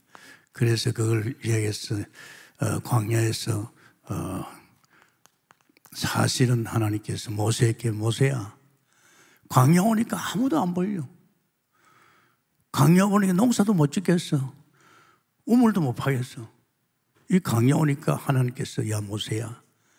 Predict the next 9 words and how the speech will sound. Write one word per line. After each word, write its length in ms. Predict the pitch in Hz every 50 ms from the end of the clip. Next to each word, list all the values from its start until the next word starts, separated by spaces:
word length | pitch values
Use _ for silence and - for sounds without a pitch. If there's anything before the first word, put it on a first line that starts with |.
| _ _ _ _ _ _ _ _ _ _ _ _ _ _ _ _ _ _ - -
여기 280 | 160 196 190 196 185 143
하늘나라 840 | 135 - - 208 240 233 214 196 190 180 170 170 175 196 220 262 - - _ _ _ _ _ _ - _ _ _
모형을 480 | - - - - 123 139 - 135 127 185
만들어라." 640 | 147 123 110 104 123 107 95 90 90 80 80 - _ _ _ _ _ _ _ _ _ _ _
그게 180 | - 170 185
성막이지요. 880 | 170 - - - 113 113 123 147 151 160 180 165 143 127 107 101 113 113 - - _ _ _ _ _ _ _ _ _ _ _ - _ _ _ _ _ _ _ _ _ _ _ _ _ _ _
"하늘나라 540 | _ _ - - - 262 262 220 190 202 175
모형을 340 | 147 123 117 131 190 247 262
만들어라." 500 | 247 170 131 113 - 131 131 - 123